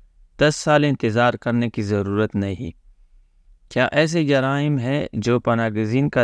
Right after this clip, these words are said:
درجہ دینے کے علاقائی کمیشن کے فیصلے کو متاثر کر سکتے ہیں؟ علاقائی کمیشن قانون کے ذریعے فراہم کردہ بعض جرائم کی حتمی سزا کے بعد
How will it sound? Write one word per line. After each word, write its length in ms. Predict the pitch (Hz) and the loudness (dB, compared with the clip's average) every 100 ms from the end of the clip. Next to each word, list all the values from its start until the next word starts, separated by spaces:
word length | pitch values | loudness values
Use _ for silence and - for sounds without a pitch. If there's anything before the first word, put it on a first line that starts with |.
| 110 | 0
درجہ 340 | 120 123 131 123 | -2 0 0 0
دینے 260 | 120 120 | 0 -4
کے 220 | - 107 | -2 0
علاقائی 520 | 98 98 101 - 123 - | 0 0 -2 0 0 2
کمیشن 560 | 117 104 113 - 127 | 0 2 0 0 -2
کے 140 | - 107 - | 0 -4 0
فیصلے 380 | 113 - 120 | -2 -2 -4
کو 120 | - 101 | -2 -2
متاثر 460 | 101 120 117 - | 0 0 0 -2
کر 200 | - 123 | -2 -2
سکتے 440 | - 123 - 123 120 | -2 -6 -4 -2 0
ہیں؟ 160 | 123 - - - - - _ _ - _ - - - - - - | -2 -6 -18 -20 -20 -20 _ _ -20 _ -20 -20 -20 -20 -20 -8
علاقائی 460 | 120 110 113 147 170 | 0 4 4 4 4
کمیشن 520 | - 156 156 - 151 | 4 2 2 0 -4
قانون 420 | - 113 110 127 | 0 0 2 -2
کے 180 | 123 131 | 0 0
ذریعے 300 | 113 127 127 - | 0 0 0 0
فراہم 420 | 110 110 107 104 | 0 2 0 -2
کردہ 420 | - 131 135 131 107 | -2 -2 2 0 2
بعض 240 | 123 120 | 0 0
جرائم 360 | 113 110 117 120 | 0 0 0 -2
کی 200 | - 104 | 0 0
حتمی 320 | 107 120 120 | 0 0 -2
سزا 440 | - 104 101 113 | 0 0 2 0
کے 200 | 110 117 | 0 -4
بعد 260 | 92 110 | 2 2